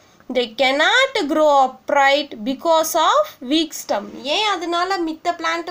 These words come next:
மாதிரி ஸ்ட்ரைட்டா வளர முடியல? It have a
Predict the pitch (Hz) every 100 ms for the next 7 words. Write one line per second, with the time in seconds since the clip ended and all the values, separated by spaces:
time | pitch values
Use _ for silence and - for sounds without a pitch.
0 | 330 339 370 349 320 - 311 320 339 370
1 | 349 285 294 311 277 262 233 202 190 _
2 | _ _ _ _ _ _ _ 254 254 233
3 | 269 330 294 320